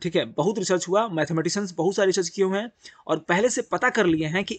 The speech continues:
ए, बी, सी की जगह पे क्या रखेंगे, कौन सा एक वेरिएबल के फॉर्म में रखेंगे। मतलब उन्होंने ये पता कर लिया कि एक जगह पे यदि हम लेते हैं, ए बराबर ले लेते हैं टू एम,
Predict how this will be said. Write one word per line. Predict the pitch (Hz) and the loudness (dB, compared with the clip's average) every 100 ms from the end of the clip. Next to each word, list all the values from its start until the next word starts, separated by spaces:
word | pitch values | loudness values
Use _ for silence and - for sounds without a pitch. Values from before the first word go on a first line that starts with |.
| 233 | -2
ए, | 226 | -2
बी, | 185 214 | 0 -2
सी | - 208 | -2 -2
की | |
जगह | 190 180 | 2 4
पे | 180 | 2
क्या | 208 196 185 | 0 0 0
रखेंगे, | 170 - 151 117 | 0 -4 -4 -4
कौन | - 190 | -2 -4
सा | 202 196 | -2 2
एक | 185 175 | 2 4
वेरिएबल | 170 170 180 | 4 6 4
के | 180 | 2
फॉर्म | 165 165 | 2 2
में | 180 | 2
रखेंगे। | 147 - 151 110 - _ - - - 160 | 0 -4 -8 -8 -12 _ -20 -20 -10 2
मतलब | 196 208 233 240 _ _ _ | 4 6 2 2 _ _ _
उन्होंने | 190 226 254 | 2 2 2
ये | 233 | 0
पता | 233 233 | 0 0
कर | 233 196 | 2 2
लिया | 175 214 | 4 4
कि | 214 - - | 2 -12 -4
एक | 214 254 | -2 0
जगह | 233 220 190 | 6 6 6
पे | 214 | 4
यदि | 202 190 | 4 4
हम | 190 175 | 0 2
लेते | 156 165 196 | 2 2 2
हैं, | 143 139 165 185 | 0 -4 -2 6
ए | |
बराबर | 185 170 156 | 8 8 4
ले | 151 | 2
लेते | 135 131 | 0 -4
हैं | 151 180 _ - | -6 -8 _ -4
टू | 220 233 - - | -2 -2 -4 -2
एम, | 151 | -2